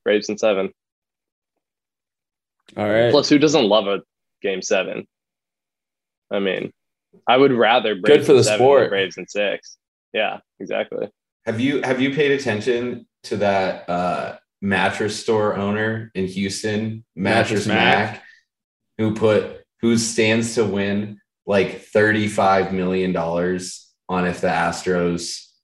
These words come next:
Speaker 3: uh, end up winning the World Series?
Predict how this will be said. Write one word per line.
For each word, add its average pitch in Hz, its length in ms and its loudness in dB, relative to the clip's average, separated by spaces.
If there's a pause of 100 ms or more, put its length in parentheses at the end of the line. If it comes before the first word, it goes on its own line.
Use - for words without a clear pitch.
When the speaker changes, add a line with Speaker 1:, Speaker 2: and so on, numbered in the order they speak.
(480)
Speaker 3:
uh, 85 560 -2 (480)
end 92 180 0
up 87 160 0
winning 87 300 -2
the 87 80 0
World 85 260 -2
Series? 87 680 -6